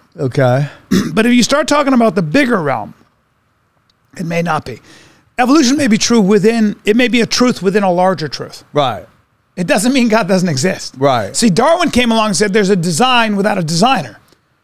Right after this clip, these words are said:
Speaker 2: Th-, th-, th-, th-, this happened by accident
Speaker 1: Right.
Speaker 2: mathematically.
Speaker 1: Right.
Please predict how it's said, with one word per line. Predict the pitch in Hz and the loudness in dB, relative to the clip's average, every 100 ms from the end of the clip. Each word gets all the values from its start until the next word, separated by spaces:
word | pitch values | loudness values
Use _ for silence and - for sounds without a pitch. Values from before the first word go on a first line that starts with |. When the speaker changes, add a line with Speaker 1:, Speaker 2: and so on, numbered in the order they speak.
| _ _ _ | _ _ _
Speaker 2:
Th-, | 190 226 | -2 0
th-, | 202 | 0
th-, | 175 196 156 | 0 -4 -2
th-, | 254 254 | -2 0
this | 254 254 | 0 0
happened | 220 226 220 214 185 - | -2 -2 -2 0 -2 -2
by | 190 | -2
accident | 196 240 233 - 226 | 0 -2 -4 -2 0
Speaker 1:
Right. | 127 | 2
Speaker 2:
mathematically. | 196 190 196 220 220 - 123 - | 0 0 0 0 -2 -6 -12 -2
Speaker 1:
Right. | 135 120 117 | 0 0 -4